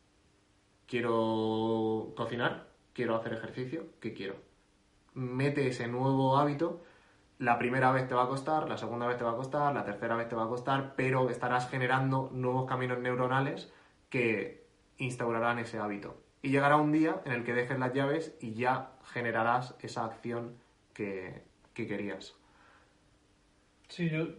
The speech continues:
Speaker 2: yo solo puntualizar que, en realidad, el, el, el ser humano, o mejor dicho, nuestro cerebro lo único que quiere es ahorrar energía todo el tiempo, porque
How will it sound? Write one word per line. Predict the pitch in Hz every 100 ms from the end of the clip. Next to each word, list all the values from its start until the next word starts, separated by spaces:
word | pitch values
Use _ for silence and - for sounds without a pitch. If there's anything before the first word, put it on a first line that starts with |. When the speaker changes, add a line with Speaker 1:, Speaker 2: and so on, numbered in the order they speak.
| - -
Speaker 2:
yo | 170
solo | 170 208
puntualizar | 165 160 156 143 143 170
que, | 170 139 127 131 - - - -
en | 139
realidad, | 131 151 170 143
el, | 135 127 -
el, | 139 135 131 -
el | 135
ser | 127 160
humano, | 185 160 165 196
o | 185 135 139
mejor | 135 131 151 143
dicho, | 139 131 135 123 - - _ _ - - _ - - - - - _
nuestro | - 147 139 131 - 135 127 127 123
cerebro | 131 143 170
lo | 165 147
único | 165 170
que | 151
quiere | 160 160
es | 170 160
ahorrar | 123 131 143
energía | 139 123 113 135 120 - - _
todo | 123 151
el | 127
tiempo, | 127 120 110 - - _ _
porque | - 143 139 131 127 120 -